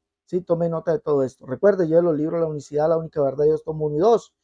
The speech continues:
En Defensa de la Unicidad, tomo uno, tomo dos, Catolicismo al Descubierto, el libro La Unicidad versus las Doctrinas de Error, y el libro Cómo debe vestir y adornarse la mujer cristiana.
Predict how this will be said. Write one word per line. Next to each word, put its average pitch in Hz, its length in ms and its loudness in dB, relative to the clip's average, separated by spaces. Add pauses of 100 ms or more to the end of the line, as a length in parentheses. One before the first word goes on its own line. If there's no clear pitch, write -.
(280)
En 208 240 4
Defensa 190 760 0
de 196 300 4
la 185 160 4
Unicidad, 165 600 -2
tomo 170 260 -4
uno, 175 220 -8
tomo 156 240 -4
dos, 202 340 4 (280)
Catolicismo 202 840 2
al 202 100 2
Descubierto, 180 840 0
el 147 120 0
libro 165 220 0
La 185 120 4
Unicidad 180 440 0
versus 165 240 -2
las 156 120 -2
Doctrinas 160 340 -8
de 180 80 0
Error, 190 260 0 (280)
y 151 100 -2
el 170 120 2
libro 247 400 2
Cómo 180 320 0
debe 180 220 0
vestir 160 440 -2
y 170 60 -2
adornarse 147 480 -4
la 147 100 -2
mujer 127 240 -10
cristiana. - 540 -16